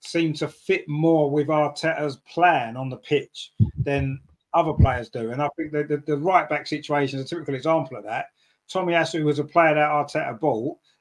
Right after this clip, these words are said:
He was playing well to begin with. Then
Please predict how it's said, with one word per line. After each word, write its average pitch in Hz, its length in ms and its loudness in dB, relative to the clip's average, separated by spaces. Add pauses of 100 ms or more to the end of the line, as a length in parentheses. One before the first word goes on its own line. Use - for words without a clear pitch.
He 147 120 -4
was 143 120 -2
playing 160 380 4
well 151 280 4
to 139 100 -4
begin 143 340 0
with. 113 240 -10 (420)
Then 147 400 2